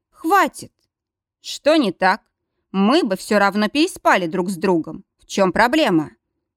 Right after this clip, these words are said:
"Эрик!" "Раздевайся!" командует он, держа в руках своё хозяйство.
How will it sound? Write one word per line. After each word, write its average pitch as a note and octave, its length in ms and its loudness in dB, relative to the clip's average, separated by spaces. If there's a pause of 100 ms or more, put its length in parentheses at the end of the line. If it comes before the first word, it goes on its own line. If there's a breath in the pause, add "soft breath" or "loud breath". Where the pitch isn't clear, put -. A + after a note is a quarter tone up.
(120)
"Эрик!" C4+ 380 0 (680)
"Раздевайся!" G3+ 960 0 (260)
командует F#3 640 0
он, C4 260 0 (240)
держа G3 380 -2
в F3+ 60 -6
руках G3+ 420 0
своё F3 360 -4
хозяйство. E3+ 800 -6